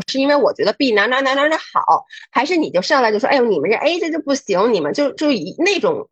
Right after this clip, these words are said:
语气和态度去堵别人，去直接指出别人的问题，但其实没有意义。这个是你需要先去分辨清楚的，你到底是哪一种。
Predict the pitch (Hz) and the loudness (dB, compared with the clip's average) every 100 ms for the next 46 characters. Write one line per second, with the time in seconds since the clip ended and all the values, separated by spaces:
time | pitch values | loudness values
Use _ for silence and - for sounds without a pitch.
0 | _ - 202 151 - - 247 214 - - | _ -6 -4 -6 -8 -2 0 0 -2 0
1 | 370 226 180 180 294 _ 240 190 95 - | 0 0 -2 -4 -8 _ -2 -2 -6 -2
2 | 117 139 190 160 - _ _ _ - 320 | 0 2 2 0 -4 _ _ _ -2 -2
3 | 269 294 339 339 180 - 240 233 180 208 | 0 0 0 0 -6 -2 -2 2 2 2
4 | 262 285 320 202 - 151 233 240 262 285 | 2 2 0 0 -4 -2 -2 -2 -2 0
5 | 269 247 - 302 240 143 95 - - - | 2 0 0 -4 -6 -6 -8 -8 -14 -12
6 | - 403 302 - 214 - - 214 208 254 | 0 2 4 2 0 -2 2 2 2 0
7 | 277 226 180 - _ _ - 339 349 247 | 2 0 0 -4 _ _ 0 2 2 0
8 | 247 370 359 453 - 165 113 110 180 180 | -2 -2 0 -2 -4 -4 -2 0 0 2
9 | 349 339 247 165 - 220 196 143 - 302 | 2 4 2 -2 -4 -2 0 -2 -4 -6
10 | - - - - | -2 -4 -2 -8